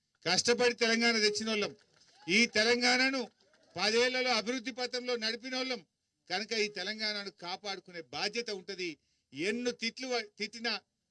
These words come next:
భరించుదాం, కానీ తెలంగాణ ప్రజలకు అన్యాయం అయితే మాత్రం చూస్తూ ఊరుకోం." రేవంత్ రెడ్డి మెడలు వంచైనా సరే ఆరు గ్యారెంటీలు అమలు చేసేదాకా రేవంత్ రెడ్డిని కాంగ్రెస్ నాయకులు విడిచిపెట్టం,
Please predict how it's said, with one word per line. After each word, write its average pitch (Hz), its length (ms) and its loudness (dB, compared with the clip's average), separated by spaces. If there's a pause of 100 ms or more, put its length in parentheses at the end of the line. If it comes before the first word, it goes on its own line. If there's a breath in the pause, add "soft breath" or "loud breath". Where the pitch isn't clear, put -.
(100)
భరించుదాం, 202 600 -6 (480)
కానీ 214 420 -2 (360)
తెలంగాణ 254 580 4
ప్రజలకు 240 600 2
అన్యాయం 240 380 0
అయితే 214 220 -4
మాత్రం 202 480 -6
చూస్తూ 185 260 -10
ఊరుకోం." 160 420 -10 (520)
రేవంత్ 247 540 4
రెడ్డి 247 220 4
మెడలు 226 460 2
వంచైనా 269 640 4
సరే 285 500 4 (240 soft breath)
ఆరు 226 340 4
గ్యారెంటీలు 233 680 4
అమలు 220 200 2
చేసేదాకా 208 640 2
రేవంత్ 202 380 2
రెడ్డిని 190 300 -2
కాంగ్రెస్ 180 480 -4
నాయకులు 170 320 -4
విడిచిపెట్టం, 156 540 -10